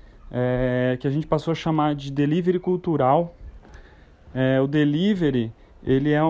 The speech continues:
foi uma das formas que a gente encontrou pra atender as crianças nesse período de isolamento social.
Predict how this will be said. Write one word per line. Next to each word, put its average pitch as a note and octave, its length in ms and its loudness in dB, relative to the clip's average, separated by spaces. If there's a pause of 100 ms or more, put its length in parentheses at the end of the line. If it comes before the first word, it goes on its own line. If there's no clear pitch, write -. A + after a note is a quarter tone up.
foi D#3+ 180 0
uma E3+ 180 2
das E3+ 200 2
formas F3 260 0
que - 80 -2
a E3+ 40 -2
gente F3 280 -2
encontrou E3+ 420 0
pra E3 440 2 (340)
atender D#3 440 2
as F3 140 0
crianças D3+ 880 0
nesse C#3 300 -2
período D3+ 340 0
de D#3 80 -2
isolamento D#3+ 500 2
social. D#3 600 2